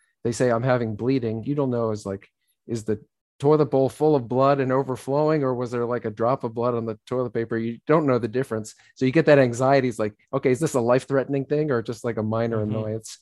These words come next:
Speaker 2: Mm-hmm.
Speaker 1: And then you have no, there's no interpersonal connection. So I think that's, we've kind of lost that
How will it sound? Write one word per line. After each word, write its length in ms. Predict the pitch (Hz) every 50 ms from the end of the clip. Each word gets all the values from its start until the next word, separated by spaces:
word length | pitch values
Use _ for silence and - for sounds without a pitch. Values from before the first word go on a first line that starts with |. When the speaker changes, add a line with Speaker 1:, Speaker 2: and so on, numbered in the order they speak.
| _ -
Speaker 2:
Mm-hmm. 200 | 113 104 110 110 110 -
Speaker 1:
And 160 | 131 139 135
then 300 | 139 135 127 123 117 - _ -
you 140 | 127 127
have 280 | 127 139 135 143 135 120
no, 420 | 120 120 123 127 123 123 123 - _ _
there's 180 | - 117 110 110
no 340 | 117 123 123 123 117 98 - _ _ -
interpersonal 520 | 120 117 117 - 135 117 107 - 110 92 -
connection. 460 | 101 113 131 143 - - 90 90 - _ _ _ _ _ _ _ _
So 160 | - - 139
I 80 | 135 131
think 260 | - 175 170 147 -
that's, 420 | 143 127 120 - - - - - _ _
we've 200 | - 123 123 113
kind 160 | - 135 120 113
of 80 | 104
lost 320 | 107 110 113 117 113 - -
that 220 | 104 98 95